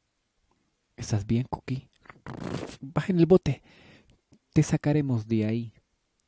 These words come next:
Rápido, dame la mano.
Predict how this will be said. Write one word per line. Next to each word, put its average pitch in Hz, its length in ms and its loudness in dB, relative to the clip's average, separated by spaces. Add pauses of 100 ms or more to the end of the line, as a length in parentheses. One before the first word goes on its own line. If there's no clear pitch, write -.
(4000)
Rápido, 135 560 4
dame 131 180 0
la 135 80 -4
mano. 127 300 -6